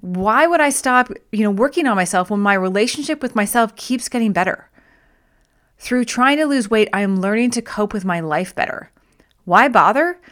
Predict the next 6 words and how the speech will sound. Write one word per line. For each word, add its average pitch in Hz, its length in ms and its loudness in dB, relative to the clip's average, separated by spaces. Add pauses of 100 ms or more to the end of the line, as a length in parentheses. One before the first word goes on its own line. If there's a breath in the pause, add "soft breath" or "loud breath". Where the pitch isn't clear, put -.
(300 soft breath)
Because - 880 -2 (260)
you 254 200 -4
care 269 300 -2
about 240 240 2
yourself 196 460 -4
enough 175 540 -4